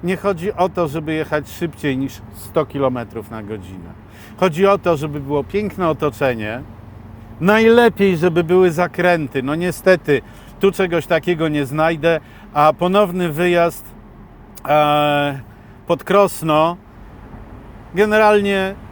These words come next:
takim samochodem się powinno jeździć po normalnych, publicznych drogach, po fantastycznym najlepiej asfalcie, takim jak tu, wśród drzew, żeby było przyjemnie, a zakręty są tylko cudownym dodatkiem.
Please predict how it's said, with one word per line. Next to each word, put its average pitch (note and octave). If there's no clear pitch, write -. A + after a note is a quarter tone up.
takim A3
samochodem F#3
się E3
powinno E3+
jeździć C#3+
po C3+
normalnych, F3+
publicznych C#3
drogach, C3+
po F3
fantastycznym F3
najlepiej C#3
asfalcie, C3+
takim D3+
jak A2+
tu, D#3
wśród A#3
drzew, E3+
żeby F#3
było E3
przyjemnie, E3
a G3
zakręty A3
są F#3+
tylko F#3
cudownym F#3+
dodatkiem. D#3+